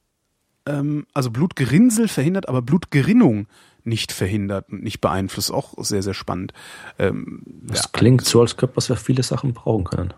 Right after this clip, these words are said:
Speaker 1: Ja, genau. Also das ist ein Antikörper, der, äh, Achtung, Zitat, weil ich nicht die leiseste Ahnung habe, wovon ich jetzt gerade rede. Die haben einen Antikörper gefunden, der das Enzym Faktor zwölf blockiert.
Speaker 2: Uh,
Speaker 1: Was
Speaker 2: das
Speaker 1: schon mal ein
Speaker 2: klingt
Speaker 1: sehr geiler Name ist. Ne? Also wie dieser Ameisenfilm, so Phase fünf.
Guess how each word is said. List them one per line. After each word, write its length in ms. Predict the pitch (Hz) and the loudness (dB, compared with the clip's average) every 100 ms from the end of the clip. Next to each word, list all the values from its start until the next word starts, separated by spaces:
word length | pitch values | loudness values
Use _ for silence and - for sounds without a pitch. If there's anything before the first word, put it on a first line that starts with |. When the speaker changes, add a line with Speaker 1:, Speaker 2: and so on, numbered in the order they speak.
| 180 | -2
Speaker 1:
Ja, 140 | 175 | -2
genau. 380 | - 160 160 123 | -4 -4 -2 -4
Also 200 | - 123 | -4 -2
das 180 | 131 - | 0 0
ist 140 | 160 | 2
ein 100 | 156 | 0
Antikörper, 560 | 117 143 175 160 165 156 | 2 2 4 4 6 4
der, 400 | 131 139 135 127 | 4 4 4 2
äh, 120 | 123 | 0
Achtung, 500 | - 127 - 165 165 | 0 0 2 2 0
Zitat, 400 | - 123 131 - | -2 0 -2 0
weil 80 | 117 | -2
ich 120 | 110 | -2
nicht 120 | 131 | -4
die 60 | 113 | -2
leiseste 280 | 110 120 - | -2 -2 -2
Ahnung 180 | 123 123 | 0 0
habe, 100 | 117 | 0
wovon 220 | 110 117 | 0 -2
ich 80 | 110 | -2
jetzt 120 | - | -4
gerade 200 | 104 101 | -4 -2
rede. 220 | 101 165 - - - - | -2 -4 -6 -14 -18 0
Die 60 | |
haben 100 | 131 | 2
einen 60 | 240 | 4
Antikörper 380 | 165 180 170 170 | 2 4 4 4
gefunden, 280 | 151 165 151 | 2 0 0
der 80 | 135 | -2
das 120 | 127 | -2
Enzym 560 | - 131 - 165 185 - | -2 -2 2 2 2 -2
Faktor 800 | - - 139 - - 143 127 - | -8 0 0 0 2 4 4 2
zwölf 800 | - 131 135 143 107 95 - - - - _ | 0 2 6 6 4 -2 -8 -12 -18 -20 _
blockiert. 540 | 113 101 - 101 85 - _ - | -4 -4 -6 -10 -10 -16 _ -4
Speaker 2:
Uh, 140 | 110 101 | -2 0
Speaker 1:
Was 120 | 127 | -2
Speaker 2:
das 80 | 113 | 0
Speaker 1:
schon 80 | 135 | 2
mal 60 | 131 | 2
ein 40 | |
Speaker 2:
klingt 80 | 95 | 2
Speaker 1:
sehr 140 | 139 | 0
geiler 240 | 131 139 131 | 0 0 2
Name 280 | 131 139 | 2 2
ist. 160 | 104 104 | 0 0
Ne? 80 | 98 | 4
Also 200 | 143 139 | 4 2
wie 40 | 131 | 0
dieser 220 | 139 107 | 0 2
Ameisenfilm, 580 | 123 131 107 104 - 101 | 2 2 2 -2 -4 -4
so 80 | |
Phase 420 | 101 117 110 123 120 | -4 2 2 2 -2
fünf. 480 | - 135 123 101 | 0 2 2 0